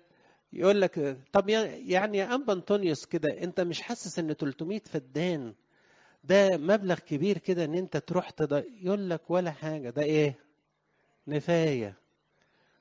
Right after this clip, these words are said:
طب ده أنت هتروح هتبقى مستني كسرة الخبز ومستني شوية المية ي-، ب-، نقطة نقطة كده. يقول لك: "برضو إيه؟ مش فارقة". لأن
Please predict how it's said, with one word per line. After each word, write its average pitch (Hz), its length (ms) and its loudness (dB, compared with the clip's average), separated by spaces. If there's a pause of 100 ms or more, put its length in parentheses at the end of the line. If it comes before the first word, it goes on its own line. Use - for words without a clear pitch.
طب 139 220 0
ده 160 220 2
أنت 185 160 -2
هتروح 160 640 0
هتبقى 160 440 -4
مستني 170 520 -2
كسرة 160 420 -6
الخبز 147 460 -2
ومستني 147 920 -4
شوية 175 340 0
المية 151 560 -2 (300)
ي-، 139 360 -4
ب-، 127 460 -4
نقطة 185 360 -2
نقطة 185 320 -2
كده. 190 160 0 (1080)
يقول 160 160 2
لك: 147 180 -4
"برضو 143 280 0
إيه؟ 127 480 -2 (420)
مش 131 240 -10
فارقة". 120 520 -8 (160)
لأن 120 540 -8